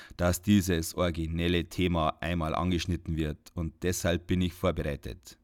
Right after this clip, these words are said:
Ich schau ihm fest in seine Äuglein und sage nur, „Dusch-W C fünftausend.“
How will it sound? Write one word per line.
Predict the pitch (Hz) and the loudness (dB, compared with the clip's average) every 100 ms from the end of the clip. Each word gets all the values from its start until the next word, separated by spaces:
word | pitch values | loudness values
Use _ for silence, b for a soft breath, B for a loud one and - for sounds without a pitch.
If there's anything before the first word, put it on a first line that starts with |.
| _ _ _ _ _ - | _ _ _ _ _ 0
Ich | 92 - - | 0 0 -2
schau | 95 82 82 | 2 2 2
ihm | 85 85 | -2 -4
fest | - 104 92 - - | -2 4 4 4 -2
in | 85 | -2
seine | - 90 80 82 - | -2 -4 -2 -2 0
Äuglein | 87 92 85 85 73 | 4 6 6 2 2
und | 85 85 | -2 -2
sage | - 87 87 82 | 4 6 6 4
nur, | 82 78 76 80 - _ _ _ _ _ - | 2 0 -4 -8 -14 _ _ _ _ _ 0
„Dusch-W | 95 87 - 80 78 | 4 4 2 0 0
C | - 82 76 | 2 2 0
fünftausend.“ | - 80 73 76 - - 67 60 - 73 - - | -2 -4 -4 -8 -2 0 2 0 -2 -6 -12 -20